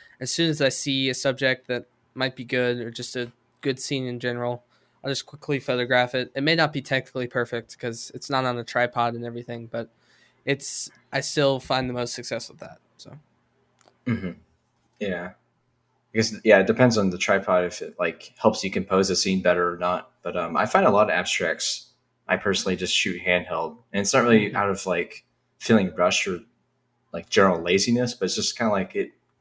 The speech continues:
Speaker 2: it comes more creative, like, creatively freeing, I guess,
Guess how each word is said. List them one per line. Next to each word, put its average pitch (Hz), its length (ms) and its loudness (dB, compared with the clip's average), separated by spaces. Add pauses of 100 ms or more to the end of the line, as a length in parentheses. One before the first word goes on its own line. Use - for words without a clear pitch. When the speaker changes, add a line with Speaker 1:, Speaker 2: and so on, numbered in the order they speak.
(300)
Speaker 2:
it 110 220 -4 (160)
comes 139 320 2
more 113 180 6
creative, - 420 -4 (220)
like, - 280 -10
creatively 98 460 0 (260)
freeing, 92 260 0
I 82 80 -8
guess, - 380 -10